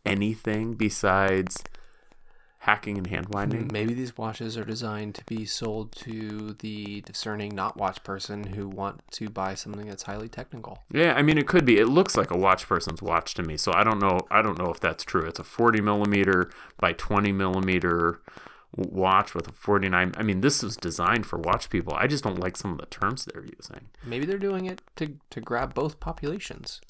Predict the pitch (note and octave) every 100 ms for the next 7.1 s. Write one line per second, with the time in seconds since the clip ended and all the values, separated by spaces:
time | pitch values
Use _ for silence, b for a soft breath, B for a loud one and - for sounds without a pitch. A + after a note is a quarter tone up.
0 | - B2+ E2+ - - F#3 A3+ B2+ F#3 E3
1 | B2 A#2+ G#2 F#2+ - - G2 G2+ F#2+ -
2 | A2 G#2 - C#3 C#3+ D#3+ A2 D3 E3+ -
3 | - - - C#3 A#2+ - - - - C#3
4 | - C3 A2+ A#2+ G#2+ D#2+ - B - D#3
5 | D3 A#2 E2 - C#3 C#3+ C#3 B2+ - C3
6 | C#3 C#3+ C3+ - A2+ F#2 G#2+ G2+ F#2+ F2+
7 | -